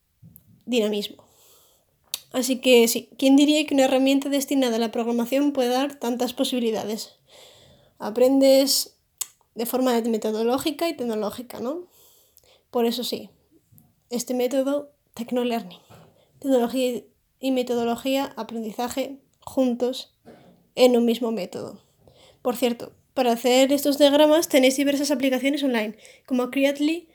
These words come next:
entre otras, ¿vale? Pero bueno, si todo cae, no hay electricidad, no hay baterías y no hay nada, siempre lo podéis hacer a mano. Por cierto, aquí un poco de spam. Tenéis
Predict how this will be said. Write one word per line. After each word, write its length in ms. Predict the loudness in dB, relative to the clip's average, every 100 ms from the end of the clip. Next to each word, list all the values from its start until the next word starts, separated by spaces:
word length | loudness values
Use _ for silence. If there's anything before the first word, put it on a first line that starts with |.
| _ -4
entre 300 | -2 0 0
otras, 340 | 0 -4 -10
¿vale? 240 | -2 0 0
Pero 260 | 0 -2
bueno, 240 | -4 -6 -10 -20 -20 -20
si 760 | -12 -2 2 2 2 0 -4 -6 2
todo 260 | 8 10
cae, 340 | 10 6 4 -4 _ _ _ _ _
no 200 | -2 0
hay 360 | 2 2 0 -2
electricidad, 640 | -2 -2 -4 0 0 -2 -6 -18 -8
no 180 | 2 4
hay 80 |
baterías 720 | 6 4 0 -2 -4 -6 -8 -4
y 100 | -2
no 60 |
hay 60 | 0
nada, 400 | 0 -2 -4 -8 -2
siempre 280 | 2 4
lo 80 | 4
podéis 220 | 2 0
hacer 160 | 0 -4
a 40 |
mano. 280 | -4 -8 -14 _ _ _ -20 -20 -20 _ _ _ _ _ _ _ _ _ _
Por 220 | 4 4
cierto, 500 | 6 4 4 0 -6 -10 _
aquí 340 | 4 4 4 4
un 100 | 4
poco 220 | 6 6
de 80 | 6
spam. 380 | 0 -4 -6 -16 _ -20 -2
Tenéis 540 | 4 6 6 4 -2